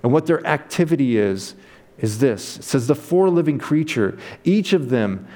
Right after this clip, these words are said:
with w-, six wings, are full of eyes all around and within. And day and night they never cease to say, 'Holy, holy, holy is the Lord God Almighty, who was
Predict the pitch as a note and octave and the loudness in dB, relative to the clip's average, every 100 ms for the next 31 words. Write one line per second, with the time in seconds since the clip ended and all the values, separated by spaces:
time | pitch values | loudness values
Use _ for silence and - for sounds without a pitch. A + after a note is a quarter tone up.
0 | - C#3+ D3 B2+ C3 - - G#3 F#3+ - | -2 0 2 -2 -2 -4 -2 0 0 -2
1 | D3+ E3+ D3+ B2 A2 C3+ B2+ - F#3 F#3 | 0 2 2 0 0 0 0 0 2 4
2 | F#3+ - D3+ D3 C3 B2 - D3+ F3+ F#3+ | 2 2 4 4 4 2 2 4 4 4
3 | E3 E3+ D#3+ C#3 B2+ B2+ D3 D#3+ C3+ A2+ | 2 2 2 2 0 0 0 2 2 -2
4 | A#2 - - - D3+ D3 D3 G3 A#3 G#3+ | -8 -14 -10 0 2 4 2 4 4 2
5 | F#3 F3 F3+ F3 D#3+ D3+ D#3+ F3 F3 F#3 | 2 0 0 2 2 2 2 2 2 2
6 | - - - F#3 F3 - - C3 - - | 0 -6 -2 0 0 -2 -4 -4 -2 2
7 | F3 D#3+ B2 A#2+ - - - G#3+ C4 C4+ | 4 4 2 -2 -12 -10 2 6 6 6
8 | G3 D#3+ - A3 B3+ A3 F3 C#3+ G#3+ A#3 | 6 4 4 6 6 6 4 4 4 6
9 | G3+ E3 D#3 F3+ E3+ F3 G3+ A3 G3+ D#3+ | 4 4 2 2 4 4 6 6 4 2
10 | F#3 F#3+ F#3 F3 E3 F3 F#3 D3 A#2+ - | 4 6 4 4 4 4 4 2 0 -4
11 | - G#3 F3 D3+ G3 G3+ G#3+ F#3+ | 0 2 4 4 4 4 4 0